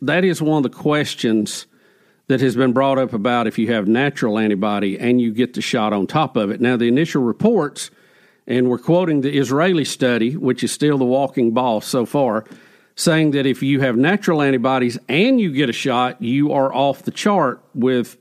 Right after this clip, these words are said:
antibodies. But, uh, people have asked me this, and I don't know what to tell 'em. If you have natural antibodies, does getting the shot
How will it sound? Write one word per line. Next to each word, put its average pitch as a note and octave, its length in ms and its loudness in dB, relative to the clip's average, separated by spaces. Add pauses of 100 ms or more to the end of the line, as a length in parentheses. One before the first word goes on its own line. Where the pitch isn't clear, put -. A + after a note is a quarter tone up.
(120)
antibodies. G2 640 -2
But, D3 400 0 (1200)
uh, C3+ 240 -2
people A3+ 340 0
have C#3+ 100 0
asked D#3 260 0
me D#3+ 260 2
this, A#2 300 -2
and B2+ 100 -2
I B2 80 0
don't B2 180 -2
know C3 140 2
what A#2+ 180 0
to G#2 60 -8
tell D#3 280 0
'em. A2+ 140 0 (460)
If B2+ 180 0
you B2+ 120 0
have E3+ 240 0
natural C#3+ 460 0
antibodies, B2 600 0
does A#2+ 380 0
getting C#3 480 0
the A#2+ 80 -2
shot D3 640 -2